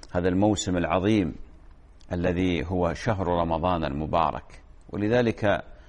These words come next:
ربنا جل وعلا نعمه علينا كثيرة.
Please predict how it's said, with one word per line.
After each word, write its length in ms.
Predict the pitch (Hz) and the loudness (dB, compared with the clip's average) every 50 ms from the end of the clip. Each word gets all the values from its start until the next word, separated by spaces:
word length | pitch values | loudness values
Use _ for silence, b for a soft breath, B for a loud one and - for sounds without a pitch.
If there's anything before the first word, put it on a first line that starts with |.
| B B B B | B B B B
ربنا 340 | 113 120 113 123 117 107 98 | 0 0 0 0 0 0 0
جل 280 | 92 - 95 92 92 95 | 0 0 0 0 2 2
وعلا 560 | 98 104 98 92 92 92 90 85 82 - - - - - - - - | 2 2 2 2 2 2 0 0 -2 -4 -8 -12 -20 -20 -20 -12 -6
نعمه 560 | 101 107 113 110 127 135 135 123 110 113 95 | -4 -2 0 2 2 2 2 2 0 0 0
علينا 400 | 87 92 101 107 110 107 95 90 | 2 2 2 2 2 0 0 -2
كثيرة. 580 | 87 - - 90 82 95 92 87 65 - - | -2 -4 -6 -6 -2 0 0 0 -2 -4 -6